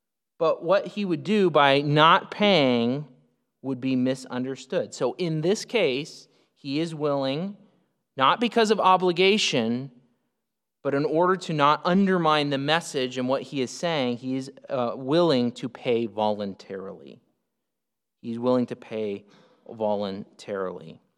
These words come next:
Now, what's interesting also, obviously, is how he pays. Not only that he pays, but, and he pays voluntarily, not as one under obligation,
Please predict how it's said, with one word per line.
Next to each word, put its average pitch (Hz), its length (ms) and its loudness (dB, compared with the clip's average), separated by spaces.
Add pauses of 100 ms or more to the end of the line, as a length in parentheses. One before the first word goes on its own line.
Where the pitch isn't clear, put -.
(1800)
Now, 175 200 6
what's 165 180 4
interesting 214 480 2
also, 220 460 2
obviously, 131 760 0
is 156 300 4 (240)
how 330 260 6
he 175 140 2
pays. - 460 -6 (920)
Not 220 180 8
only 240 220 6
that 233 200 6
he 208 140 4
pays, 175 600 2 (840)
but, 220 340 4
and 196 240 2
he 190 60 2
pays 175 240 2
voluntarily, 170 760 4
not 151 240 6
as 147 140 0
one 147 160 4
under 143 240 2
obligation, 131 880 0